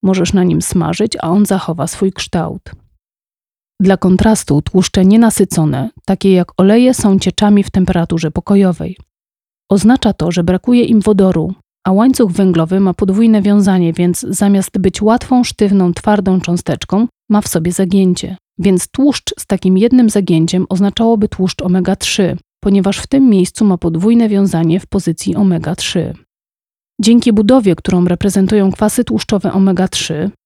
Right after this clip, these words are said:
a także kwasy tłuszczowe omega trzy, sześć, dziewięć, nazywane są wielonienasyconymi kwasami tłuszczowymi.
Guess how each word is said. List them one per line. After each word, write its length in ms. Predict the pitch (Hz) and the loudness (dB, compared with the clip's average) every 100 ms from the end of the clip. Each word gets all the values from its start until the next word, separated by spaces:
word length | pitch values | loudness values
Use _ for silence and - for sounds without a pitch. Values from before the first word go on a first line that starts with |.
| _ _ | _ _
a 80 | 202 | -4
także 400 | - 208 196 208 | 2 2 4 0
kwasy 360 | - 220 - 233 | 2 0 2 -2
tłuszczowe 520 | 220 185 - 185 196 | 0 -2 0 0 0
omega 380 | 185 196 180 175 | 2 2 2 0
trzy, 380 | - - 233 277 | -2 2 2 2
sześć, 340 | - 185 180 - | -2 0 -2 -6
dziewięć, 600 | 180 180 170 165 214 - _ _ _ _ | -4 -2 0 0 -2 -4 _ _ _ _
nazywane 480 | 202 190 202 226 226 | 0 2 2 2 2
są 200 | - 196 | 0 2
wielonienasyconymi 1040 | 226 269 262 208 196 196 - 180 175 185 | 2 4 4 4 2 -2 -2 0 2 0
kwasami 460 | - 214 - 160 165 | -2 -6 -4 -4 -4
tłuszczowymi. 760 | 160 170 - 190 185 170 160 | -4 -6 -2 0 2 0 -2